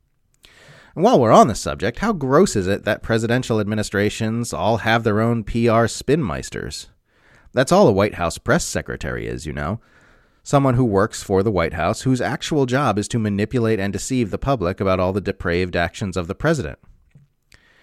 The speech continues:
It is necessary for them to do this because all U S presidents must necessarily engage in nefarious behavior as managers of a tyrannical, globe-spanning empire.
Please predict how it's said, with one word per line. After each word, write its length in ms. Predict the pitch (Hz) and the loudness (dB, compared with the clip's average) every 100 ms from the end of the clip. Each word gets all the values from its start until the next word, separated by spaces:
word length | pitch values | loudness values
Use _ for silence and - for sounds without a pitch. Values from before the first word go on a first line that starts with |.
| _ _ _ _ - | _ _ _ _ -2
It 140 | 131 | 4
is 140 | 139 123 | 4 4
necessary 500 | 139 160 151 113 101 | 0 0 0 2 2
for 120 | 110 | 0
them 140 | 101 | -2
to 100 | 92 | -2
do 220 | 92 151 139 | 0 4 4
this 240 | 87 - | 2 -2
because 260 | 120 117 110 | -2 -2 -2
all 280 | - 127 | 0 2
U 180 | 135 120 | 2 2
S 140 | 110 - | 0 -2
presidents 560 | - 143 85 80 - | -2 -2 -2 -6 -6
must 320 | 95 104 - | -4 -4 -4
necessarily 720 | 104 104 113 - 120 123 98 92 | -6 -4 -6 -4 0 2 2 0
engage 540 | 92 87 107 95 87 | -4 -2 0 0 -2
in 100 | 90 | -4
nefarious 580 | 90 - 92 98 95 95 | -6 -4 -2 0 -2 -4
behavior 600 | 92 80 120 113 69 67 | -6 -2 -2 -2 -4 -4
as 160 | 82 92 | -6 -4
managers 560 | 90 87 85 85 87 | -4 -4 -4 -4 -4
of 100 | 90 | -4
a 120 | 87 | -6
tyrannical, 680 | 85 - 87 85 87 - 95 | -8 -8 -6 -4 -6 -4 -6
globe-spanning 680 | 92 80 85 85 - 87 87 | -4 -4 -4 -4 -4 -4 -2
empire. 540 | 98 143 - - - | -6 -6 -8 -8 -10